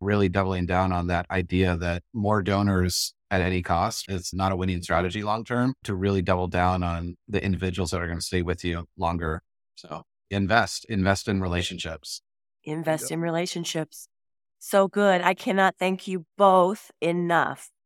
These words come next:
Speaker 2: Thank you, thank you, thank you for today.
Speaker 3: Thank you, Tammy.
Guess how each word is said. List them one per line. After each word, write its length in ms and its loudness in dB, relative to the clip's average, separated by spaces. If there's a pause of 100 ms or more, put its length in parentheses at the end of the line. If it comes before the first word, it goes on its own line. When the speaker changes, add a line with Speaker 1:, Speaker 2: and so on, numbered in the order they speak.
(400)
Speaker 2:
Thank 280 -4
you, 120 -10
thank 360 -4
you, 80 -12
thank 380 -8
you 60 -16
for 200 -12
today. 520 -8 (880)
Speaker 3:
Thank 180 2
you, 80 2
Tammy. 280 2